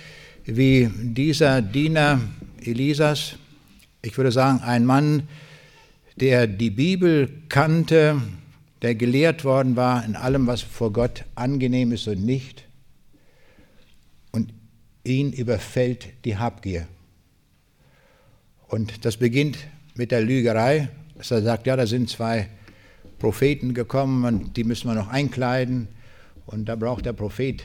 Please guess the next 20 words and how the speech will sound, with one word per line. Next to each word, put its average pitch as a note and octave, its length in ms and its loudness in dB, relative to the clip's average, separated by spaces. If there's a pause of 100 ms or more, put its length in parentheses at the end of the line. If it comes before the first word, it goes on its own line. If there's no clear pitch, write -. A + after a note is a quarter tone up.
(120)
noch G2+ 180 -10
Geld." C3+ 380 0 (1200)
Und A2+ 120 -6
so A#2+ 100 -2
geht B2+ 180 -2
die C3 60 0
Lügerei B2 520 2
los. C3 440 0
Aber A#2+ 160 -2
im A#2+ 80 4
Namen C3 420 4
Gottes C3 600 -2
kann B2+ 420 0 (240)
Elisa A#2+ 720 -2 (380)
ihm A2 160 -6
dann G#2 160 -2
sagen, A2 500 -4 (800)
"Du - 80 -10
hast G#2 180 -8
gelogen, G2+ 520 -2